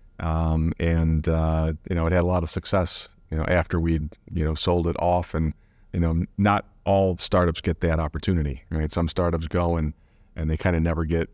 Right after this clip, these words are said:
going once they get bought by the acquirer. But I think, you know, where, where it landed and the, and the synergies, uh, there were, were really,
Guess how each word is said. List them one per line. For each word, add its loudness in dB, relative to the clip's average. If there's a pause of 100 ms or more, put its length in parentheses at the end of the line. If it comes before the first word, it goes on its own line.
(200)
going 2
once 0
they -2
get -2
bought -2
by 0
the 0
acquirer. -2
But -2
I 0
think, -4 (280)
you -2
know, 0
where, 0
where 4
it 0
landed 0
and 0
the, 0
and -2
the -2
synergies, -2
uh, 0
there 0
were, -2 (100)
were 0
really, 0